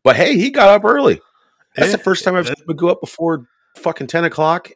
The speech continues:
Speaker 1: at a guy's weekend in
Speaker 2: Oh, that's, that had to have been
Speaker 1: ever.
Speaker 2: the, the back of that cabin got so fucking toasty. By about
Speaker 1: <clears throat>
Speaker 2: eight o'clock in the morning, it's too fucking hot in there.
Speaker 1: Yeah, I'm glad they put the A C in,
Speaker 2: Yeah.
Speaker 1: uh, Saturday, because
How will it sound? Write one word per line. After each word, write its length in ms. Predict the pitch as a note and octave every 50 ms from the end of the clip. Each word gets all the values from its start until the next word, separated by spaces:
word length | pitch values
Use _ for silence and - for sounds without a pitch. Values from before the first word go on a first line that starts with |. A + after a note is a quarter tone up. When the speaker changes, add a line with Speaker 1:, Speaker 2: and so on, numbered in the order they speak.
| -
Speaker 1:
at 140 | - - - - -
a 60 | A2+ G2+
guy's 320 | - A#2+ B2 C3+ C#3+ B2+
weekend 320 | C#3 D3 D3 - D3 C#3
in 320 | B2 G#2+ G2 F#2+ F#2 F2 E2 _ _ _ _ -
Speaker 2:
Oh, 200 | C3 C3 B2+ B2+ B2
that's, 280 | B2+ C#3 D3+ - - - - -
that 160 | - C#3 D3
had 200 | C#3 C#3+ C3+ C3 B2
to 60 | B2
have 80 | A#2+ A2
been 140 | A#2+ A#2
Speaker 1:
ever. 160 | - - A#2+ C#3 A2 B2+ A#2+ A2+ A2
Speaker 2:
the, 80 | -
the 160 | B2+ A#2+ C#3 B2
back 380 | G#2+ - C3+ C3 C#3+ C#3 C#3 C#3+
of 60 | B2+
that 180 | B2 A#2 A2+ -
cabin 320 | - B2 A2 A2 G#2 G#2+ G2+
got 180 | G2 F#2+ -
so 320 | - - - - A#2 A2+ G#2+
fucking 400 | - - G2 - - - G#2 G2
toasty. 520 | - - A2 G#2+ G#2 - - A2 G#2+ G2 _ - - - _ _
By 140 | - A#2+ A#2+ A#2+
about 280 | A2+ B2+ B2+ B2+ B2 B2
Speaker 1:
<clears throat> 80 | -
Speaker 2:
eight 120 | C3 - -
o'clock 400 | - - - - C#3 C#3 C3+ C3+ C#3
in 60 | B2+
the 80 | B2 A2+
morning, 380 | A2+ A#2 A#2 A2+ A2 G#2 G2+
it's 260 | G#2 G#2+ G#2+ - -
too 300 | - - - - A#2 A2+
fucking 380 | A2 - - A2+ A2 - - G#2
hot 260 | F#2+ G#2 G2 G2 - -
in 120 | G#2 G2
there. 240 | F#2+ F#2+ F#2+ - - _ _ _ _ _ _ _ - _ _ _ _ _ _ _
Speaker 1:
Yeah, 220 | - D#2+ D#2+ D2 D2
I'm 80 | E2
glad 240 | E2+ G2+ G#2 A2 A2+
they 100 | A2 G#2+
put 180 | G2 - G2+ -
the 120 | F#2 F2+
A 100 | E2+ E2+ E2
C 300 | - - F2 D#2 C#2+ B1+
in, 160 | B1 A1+ - _ _ _ -
Speaker 2:
Yeah. 240 | C3+ A#2 D3+ C3 - - -
Speaker 1:
uh, 60 | - -
Saturday, 500 | - - - E2 C#2+ A#1+ G#1 G1+ G1+ G#1+ _ _ _ _ _ _ _ -
because 540 | D#2 D2 - - D#2 C2 A#1 - - -